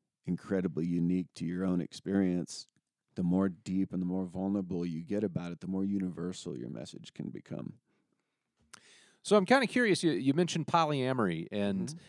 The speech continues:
Speaker 2: you know, a lot of people write about relationships
Speaker 1: Mm-hmm.
Speaker 2: in their music. Uh, that's probably the number one topic, right? So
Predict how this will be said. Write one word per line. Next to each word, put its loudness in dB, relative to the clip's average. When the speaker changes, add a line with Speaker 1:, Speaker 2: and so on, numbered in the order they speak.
Speaker 2:
you 0
know, 6
a 2
lot 6
of 2
people 4
write 4
about 2
relationships -4
Speaker 1:
Mm-hmm. -8
Speaker 2:
in 0
their 2
music. -4
Uh, -2
that's -4
probably -4
the -4
number 0
one 0
topic, -2
right? -2
So 8